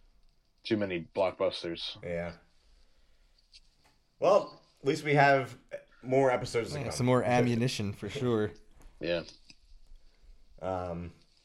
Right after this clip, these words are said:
Speaker 2: all right. I am, I mean, we have some good stuff coming this month, but I am super excited for this Nick Cage episode because it's been a long time in the making. I feel like we've been talking about this, the three of us, since the beginning of the podcast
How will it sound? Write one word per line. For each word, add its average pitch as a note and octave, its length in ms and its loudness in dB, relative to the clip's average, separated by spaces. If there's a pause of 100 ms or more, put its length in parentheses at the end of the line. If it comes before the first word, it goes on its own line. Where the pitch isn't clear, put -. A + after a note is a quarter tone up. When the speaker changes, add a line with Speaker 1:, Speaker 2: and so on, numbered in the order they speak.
(280)
Speaker 2:
all C3+ 60 0
right. C3 200 2 (580)
I D#3+ 140 8
am, B2+ 360 2 (220)
I A#2+ 100 0
mean, B2 440 -4 (220)
we D#3 100 -2
have E3+ 100 0
some C3 120 -4
good D3 160 2
stuff B2+ 260 2
coming C3 200 0
this C3 180 -2
month, C3 260 0
but - 100 -2
I A2 140 2
am - 100 -4
super - 420 -4
excited F2+ 300 -2
for E2+ 80 -12
this E2 280 -8 (380)
Nick G#2+ 200 -4
Cage G2 200 -4
episode E2+ 420 -4
because E2+ 480 -10 (340)
it's - 120 -8
been A2+ 320 -2
a - 80 -2
long A2+ 320 4
time B2 220 -2
in A2+ 60 -4
the G#2 60 -4
making. G2+ 360 -6
I F#2 80 -2
feel A#2+ 140 -2
like A2 80 -6
we've A2 100 -4
been F2+ 100 -6
talking G#2+ 300 0
about G2 240 -2
this, G2 320 -6 (280)
the G2+ 80 -10
three A2 260 -2
of G2 100 -2
us, G2+ 220 -2
since F2 300 -12 (220)
the G2 80 -6
beginning G#2+ 460 -2
of F#2+ 220 -6 (400)
the F#2 80 -6
podcast F#2 760 -2